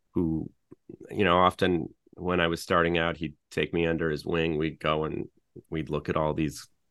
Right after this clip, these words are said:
oily, dirty screw machines sitting in these warehouses.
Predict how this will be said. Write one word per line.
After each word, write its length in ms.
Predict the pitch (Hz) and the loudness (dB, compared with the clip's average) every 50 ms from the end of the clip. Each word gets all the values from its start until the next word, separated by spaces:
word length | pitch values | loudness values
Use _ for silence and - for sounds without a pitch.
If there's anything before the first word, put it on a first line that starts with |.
| _ _ _ _ _ _ 85 | _ _ _ _ _ _ 0
oily, 360 | 85 85 85 82 82 82 80 | 2 2 4 4 4 2 2
dirty 580 | 71 - 82 82 82 80 82 82 80 76 - _ _ _ _ _ _ _ _ - | 2 2 2 2 4 4 4 4 2 0 -4 _ _ _ _ _ _ _ _ -14
screw 340 | - - - - 98 90 87 | -12 -8 -2 0 2 2 2
machines 580 | 87 82 - - 90 87 87 85 80 73 - | 2 0 0 -2 0 0 2 0 0 -2 -4
sitting 260 | - 92 87 87 87 | -4 -2 0 0 0
in 120 | 85 82 85 | 2 2 2
these 200 | 85 82 76 78 | 0 0 -2 -4
warehouses. 1200 | 76 80 82 82 85 85 82 80 80 82 80 - - 82 82 80 82 78 71 - - - - | -2 -2 0 2 2 4 4 4 2 2 0 -2 -2 -2 -2 -2 -2 -4 -6 -10 -12 -14 -16